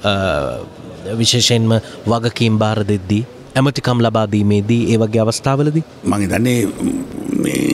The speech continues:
Speaker 2: ගෝඨාභය රාජ-, ජනාධිපතිවරයා විශ්වාස කරන, අ, වැඩපිළිවෙලක් ඔළුවේ ඇති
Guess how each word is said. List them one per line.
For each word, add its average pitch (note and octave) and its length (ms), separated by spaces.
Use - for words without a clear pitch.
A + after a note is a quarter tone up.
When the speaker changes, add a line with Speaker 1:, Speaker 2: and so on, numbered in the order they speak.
Speaker 2:
ගෝඨාභය E2+ 340
රාජ-, D#2 360
ජනාධිපතිවරයා F#2+ 840
විශ්වාස F2+ 400
කරන, F#2 220
අ, - 80
වැඩපිළිවෙලක් F#2 640
ඔළුවේ A2 240
ඇති G#2 220